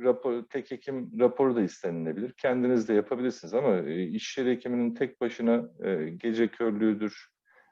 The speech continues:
e, gözle bir muayenesidir yapma şansı olmadığı için ne olursa olsun göz muayenesinin göz uzmanı tarafından işe giriş öncesinde bir defaya mahsus yaptırılmasını, periyodik muayenelerin iş yeri hekimi tarafından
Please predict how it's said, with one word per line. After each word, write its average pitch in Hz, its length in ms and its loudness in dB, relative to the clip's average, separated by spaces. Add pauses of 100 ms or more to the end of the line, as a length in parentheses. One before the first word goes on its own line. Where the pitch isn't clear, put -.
e, 90 260 2
gözle 110 480 4
bir 113 60 2
muayenesidir 104 720 2
yapma 110 320 -8
şansı 113 400 -4
olmadığı 110 320 0
için 127 400 -6
ne 147 60 4
olursa 120 400 4
olsun 90 340 -6 (580)
göz 123 300 2
muayenesinin 117 640 2
göz 123 440 2
uzmanı 117 500 0
tarafından 90 540 -6
işe 104 260 -8
giriş 113 440 -4
öncesinde 104 640 -4 (200)
bir 135 180 0
defaya 92 360 4
mahsus 104 500 -2
yaptırılmasını, 107 640 -2
periyodik 127 500 -4
muayenelerin 110 600 2 (440)
iş 151 240 -8
yeri 131 120 4
hekimi 120 320 0
tarafından 87 560 0